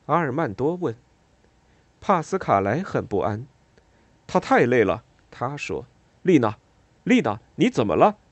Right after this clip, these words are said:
要喝杯水吗？”达里奥跑去给他端水，阿尔曼多给他诊脉。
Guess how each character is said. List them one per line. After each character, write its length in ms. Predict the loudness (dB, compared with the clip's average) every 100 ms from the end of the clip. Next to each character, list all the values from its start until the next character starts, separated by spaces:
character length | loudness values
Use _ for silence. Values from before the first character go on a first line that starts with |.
| _ _ _
要 140 | 0
喝 200 | 2 0
杯 120 | 2 2
水 260 | 0 -4
吗？” 200 | -4 -8 -10 _ _ _ _ _ _ _ _ _ _ _ _ -4
达 180 | -2
里 160 | -2 -2
奥 160 | -2 -4
跑 260 | 0 0
去 160 | 0 -2
给 140 | -4
他 140 | -2 -2
端 280 | -2 -2
水， 340 | -6 -6 -6 -8 _ _ _ _ _
阿 80 | 0
尔 160 | 2
曼 240 | 0 -4 -2
多 220 | 0 0
给 160 | -2 -4
他 120 | -4
诊 220 | -2 -2
脉。 320 | -2 -6 -8